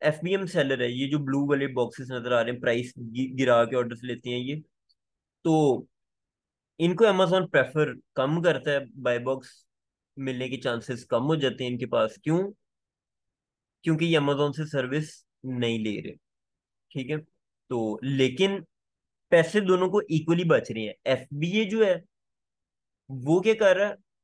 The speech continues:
Amazon से service ले रहा है, उसकी extra charges दे रहा है, लेकिन वो charges customer से charge कर रहा है, इस वजह से यहाँ पे price हाई है। एफ़बीएम जो है वो service नहीं ले रहा, उसकी simply shipping cost आ रही है। अ,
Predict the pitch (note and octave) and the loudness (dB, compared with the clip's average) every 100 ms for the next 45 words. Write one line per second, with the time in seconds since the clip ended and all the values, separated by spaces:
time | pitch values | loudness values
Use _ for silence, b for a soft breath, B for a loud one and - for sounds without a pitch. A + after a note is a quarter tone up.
0 | _ - D#3 F3 F3+ F#3 F3+ E3+ D#3 D3+ | _ -2 0 2 0 -4 -6 -6 -4 -4
1 | D#3+ F3+ D#3+ E3 D#3+ E3 - E3 D#3+ C#3+ | -4 -2 0 0 0 -2 0 -4 0 2
2 | B2+ C#3+ D3+ D#3 D3+ E3 D#3 D3 E3 E3 | 2 0 -2 -2 0 0 -2 -4 -4 -4
3 | E3+ E3 D3 C3 C3 D#3+ D#3 - D3+ - | -4 2 2 2 0 -2 -2 -4 -4 -4
4 | D#3 D#3+ D3+ E3+ D3+ B2 B2 D3 C#3 D3+ | -4 -4 -4 -4 0 2 0 -2 0 -2
5 | D#3 - D#3 D3 D3+ D3 B2+ A#2+ D3 B2 | -4 -6 -2 -2 -2 -2 -2 -2 -2 0
6 | A2+ A#2 A#2+ A2 A2 G#2+ _ _ _ _ | -2 -4 -8 -8 -8 -12 _ _ _ _
7 | _ _ _ _ _ _ _ _ D3 D3 | _ _ _ _ _ _ _ _ 0 2
8 | E3 G#3 G#3+ G#3 F#3+ D#3 E3+ E3 D#3 D3+ | 2 4 4 6 4 4 2 0 0 -2
9 | D3+ D3+ F3+ F#3+ D3 C3+ - - D#3+ G3 | -2 -2 2 0 2 -2 -4 -10 -10 -8
10 | F3 F3+ E3 F3+ F3 - D#3+ F3+ F3+ E3 | -6 -6 -4 -6 -6 -6 -6 -4 2 2
11 | D#3+ E3 C3 B2+ C#3 D3+ - _ _ _ | 2 0 0 0 -4 -8 -10 _ _ _
12 | _ _ _ - B2+ B2+ B2+ | _ _ _ -4 2 2 2